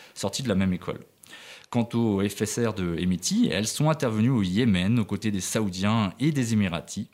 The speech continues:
mais aussi en Libye pour le compte des Émirats arabes unis. Elles ont en outre collaboré de près avec les mercenaires russes de Wagner, encore eux,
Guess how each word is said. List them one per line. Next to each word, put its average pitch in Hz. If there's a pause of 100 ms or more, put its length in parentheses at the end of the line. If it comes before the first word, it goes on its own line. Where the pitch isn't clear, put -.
mais 131
aussi 160
en 131
Libye 98
pour 143
le -
compte 123
des 92
Émirats 90
arabes 104 (140)
unis. 95 (720)
Elles 98
ont 175
en 127
outre 139
collaboré 123
de 147
près -
avec 139
les 135
mercenaires 113
russes 117
de 104
Wagner, 92 (180)
encore 87
eux, 113